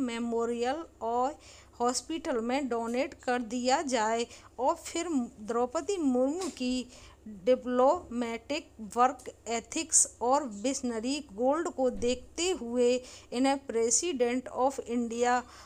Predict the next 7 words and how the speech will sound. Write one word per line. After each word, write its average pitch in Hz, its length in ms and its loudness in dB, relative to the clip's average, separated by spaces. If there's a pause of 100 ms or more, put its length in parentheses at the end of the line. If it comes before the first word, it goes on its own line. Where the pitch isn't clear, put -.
(140)
दो 240 200 6
हज़ार 269 320 4
बाईस 254 640 0 (140)
के 262 100 2
इलेक्शन 262 720 -2 (100)
के 277 140 2
लिए 240 400 0